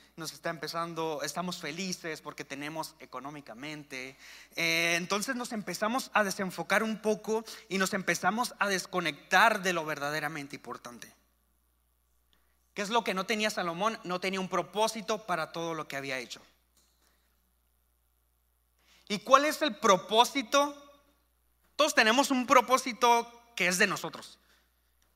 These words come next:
que Dios nos hace, nos hace expertos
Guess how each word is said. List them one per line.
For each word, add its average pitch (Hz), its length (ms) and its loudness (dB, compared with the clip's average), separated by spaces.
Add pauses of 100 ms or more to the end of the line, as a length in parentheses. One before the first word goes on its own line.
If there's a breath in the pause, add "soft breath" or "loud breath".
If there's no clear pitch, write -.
(140)
que 175 280 6
Dios 196 280 2
nos 220 440 6
hace, 196 960 0 (480 soft breath)
nos 180 480 -2 (480)
hace 180 220 4
expertos 190 840 2